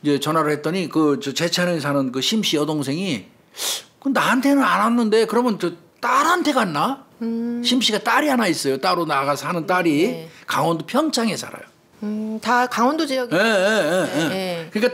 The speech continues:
Speaker 1: 딸 전화번호를 가르쳐줘요. 서른여덟 살 먹은 딸 전화, 심 씨 딸 전화번호를 가르쳐주면서 혹시 글로 갔는지 모르니까 글로 전화해보라고.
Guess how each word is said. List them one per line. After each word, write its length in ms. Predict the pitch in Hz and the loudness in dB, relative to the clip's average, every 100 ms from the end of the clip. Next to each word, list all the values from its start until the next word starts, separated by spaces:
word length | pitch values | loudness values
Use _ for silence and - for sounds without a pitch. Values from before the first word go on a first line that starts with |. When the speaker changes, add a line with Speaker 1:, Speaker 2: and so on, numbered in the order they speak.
| 294 | 4
Speaker 1:
딸 160 | 392 | 4
전화번호를 480 | 381 370 311 269 233 | 4 4 4 4 4
가르쳐줘요. 840 | 196 185 175 160 147 147 196 170 143 | 2 0 0 2 4 4 4 4 2
서른여덟 480 | 190 208 190 165 | 2 2 2 2
살 160 | 143 156 | 0 0
먹은 260 | 139 131 127 | 0 -2 -2
딸 240 | 185 170 | 0 0
전화, 240 | 160 139 | 0 -2
심 160 | 131 185 | -2 -2
씨 160 | - - | -2 -2
딸 180 | 170 170 | -2 0
전화번호를 440 | 170 151 139 123 | -2 0 0 -2
가르쳐주면서 460 | 120 123 - 117 107 | -4 -6 -8 -10 -8
혹시 220 | - - | -6 -4
글로 180 | 147 156 | -2 0
갔는지 380 | 147 135 123 117 | 0 0 -4 -4
모르니까 360 | 135 117 110 113 - | -2 -2 -4 -10 -8
글로 200 | - 139 | -4 -4
전화해보라고. 720 | 131 127 123 113 101 92 82 | -4 -4 -4 -4 -8 -10 -16